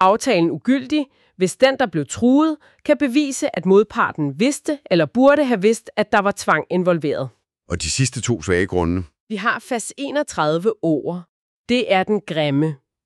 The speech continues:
Speaker 1: Det er at udnytte en andens sårbarhed, for eksempel dyb gæld, demens eller manglende erfaring, til at opnå en fordel, der er helt ude af proportioner.
Speaker 2: Som kviklån med vanvittige renter?
Speaker 1: Lige præcis.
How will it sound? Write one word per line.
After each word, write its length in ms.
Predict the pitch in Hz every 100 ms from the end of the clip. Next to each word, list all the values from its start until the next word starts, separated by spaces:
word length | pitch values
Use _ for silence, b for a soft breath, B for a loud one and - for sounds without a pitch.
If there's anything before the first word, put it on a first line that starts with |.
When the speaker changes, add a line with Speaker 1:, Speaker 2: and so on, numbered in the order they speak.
| -
Speaker 1:
Det 200 | 247 185
er 140 | 185
at 260 | 202 202 185
udnytte 640 | 233 226 262 320 285 262 220
en 120 | 208
andens 340 | 180 170 190 214
sårbarhed, 760 | - 190 208 269 220 220 208
for 140 | - 190
eksempel 580 | 175 - 190 151 175 143 202
dyb 180 | 208 - -
gæld, 340 | 208 196 - 190 -
demens 760 | 185 170 185 196 - - - _ b b
eller 240 | 196 233
manglende 500 | 269 190 165 202 240
erfaring, 720 | 202 123 - 214 202 220 240 233 b b b
til 120 | -
at 160 | 254 247 -
opnå 400 | 220 - 254 202
en 160 | 170
fordel, 680 | - - 220 254 320 294 208 -
der 60 |
er 120 | 208 202
helt 500 | 196 320 269 214 -
ude 360 | 202 202 220 208
af 140 | 208
proportioner. 720 | - 190 185 - 175 - 143 131 _ _ _ _ _ -
Speaker 2:
Som 240 | 90 80
kviklån 680 | - 113 151 165 123 107 117 101
med 120 | 101
vanvittige 400 | 85 90 113 123
renter? 240 | 95 110 147 _ _ -
Speaker 1:
Lige 240 | 170 220
præcis. 500 | - 202 - 170 -